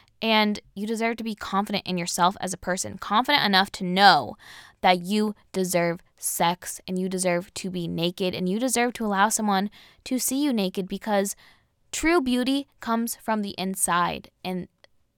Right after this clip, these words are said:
you deserve, like, lis-, listen to this. You deserve sex without holding yourself back because you're afraid of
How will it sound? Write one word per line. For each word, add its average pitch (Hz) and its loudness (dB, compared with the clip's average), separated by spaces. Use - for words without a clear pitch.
you 247 -2
deserve, 262 0
like, 339 -2
lis-, - 0
listen 330 0
to 208 0
this. - -8
You 240 -2
deserve 311 0
sex 208 0
without 196 2
holding 185 0
yourself 185 -4
back 165 0
because 180 -6
you're 170 -2
afraid 170 0
of 170 0